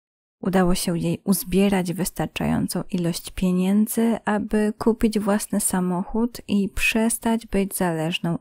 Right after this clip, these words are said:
od innych. I po zakupie wymarzonego auta, mm, które miało być takim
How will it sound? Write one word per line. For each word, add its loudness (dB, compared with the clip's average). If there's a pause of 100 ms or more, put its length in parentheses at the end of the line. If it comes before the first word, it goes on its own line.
od -4
innych. 0 (360)
I 0
po 6
zakupie 2
wymarzonego 2
auta, -4 (280)
mm, -8 (100)
które -6
miało -4
być -6
takim -8